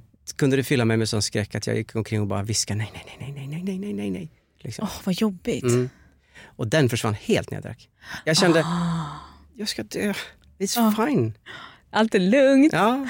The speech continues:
Speaker 2: <laughs> Jag har pengar på kontot, jag
Speaker 1: Ja.
Speaker 2: kommer dö,
Speaker 1: Ja.
Speaker 2: någonting.
Speaker 1: Ja, men, och det var så, det var så skönt.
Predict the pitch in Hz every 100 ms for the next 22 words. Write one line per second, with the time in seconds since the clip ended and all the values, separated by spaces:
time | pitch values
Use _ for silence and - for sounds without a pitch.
0 | - - - - 220 - 240 262 262 247
1 | 254 254 226 175 165 180 233 226 233 254
2 | 240 - 151 262 269 262 - 175 190 170
3 | 180 151 160 165 165 151 - 120 117 -
4 | - - - - 131 127 147 143 139 -
5 | - 104 104 - - - -